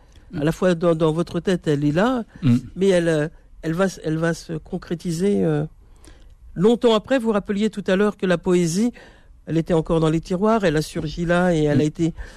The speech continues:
Speaker 2: euh, publiée là. Vous nous la restituez là, mais ça faisait longtemps que c'était écrit pour certaines, poésie en tout cas. Mais sur ces, ces temps d'enfance qui étaient la guerre, c'est, c'est réapparu là ?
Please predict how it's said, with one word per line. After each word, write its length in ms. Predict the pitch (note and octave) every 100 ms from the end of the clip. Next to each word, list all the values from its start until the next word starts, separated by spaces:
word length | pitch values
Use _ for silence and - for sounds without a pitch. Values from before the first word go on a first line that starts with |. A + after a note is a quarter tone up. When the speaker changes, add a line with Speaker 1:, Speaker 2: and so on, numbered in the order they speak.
| -
Speaker 2:
euh, 120 | - C#3+
publiée 520 | - E3+ F3+ E3 E3+
là. 260 | G3+ C#4+ E4 - - - - - -
Vous 120 | - D3
nous 60 | D#3
la 100 | D#3+
restituez 540 | D#3+ - G#3+ - F#3+
là, 160 | G3 D4
mais 300 | A#3+ F#3+ -
ça 240 | - - E3+
faisait 180 | F3
longtemps 340 | F#3 G3+ F#3+ G#3+
que 60 |
c'était 240 | - F#3 F#3+
écrit 220 | F3 G3+
pour 160 | F3+ E3
certaines, 460 | - D#3 G3+ A#3+ A#3+ - - -
poésie 340 | E3 E3+ G3 B3+
en 100 | G3+
tout 120 | G3
cas. 220 | E3 B3+ C4+ - - -
Mais 160 | E3+ G3+
sur 260 | - A3+ A3
ces, 280 | - G#3+ - - - - - -
ces 340 | - - F#3
temps 320 | F3+ A#3 A#3 G3+
d'enfance 560 | E3+ D#3+ A3+ C4 A#3
qui 100 | -
étaient 200 | D3+ D#3+
la 140 | D3+ D3
guerre, 320 | G3 C4 - - - - - -
c'est, 520 | - - F3 E3+ D#3+
c'est 220 | D3+ - F3
réapparu 560 | G3 F#3+ F#3 F#3 A3+ C4+
là ? 220 | B3+